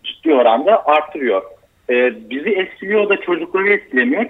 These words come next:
Bu çocukları da çok ciddi oranda etkileyebiliyor. En azından buna yönelik ciddi çalışmalar var. E, tabii ki daha fazla çalışmaya ihtiyaç var ama şu ana kadar yapılan çalışmalar bize,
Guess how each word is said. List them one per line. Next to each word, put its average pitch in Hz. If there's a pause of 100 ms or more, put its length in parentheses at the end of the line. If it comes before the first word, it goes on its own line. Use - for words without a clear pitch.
(140)
Bu 233
çocukları 190
da 202
çok -
ciddi -
oranda 101
etkileyebiliyor. 214 (400)
En 131
azından 151
buna 151
yönelik 147
ciddi -
çalışmalar 110
var. 208 (460)
E, 123
tabii 185
ki 143
daha 127
fazla 120
çalışmaya 123
ihtiyaç 123
var 233
ama 208 (100)
şu 175
ana 180
kadar 147
yapılan 139
çalışmalar 151
bize, 185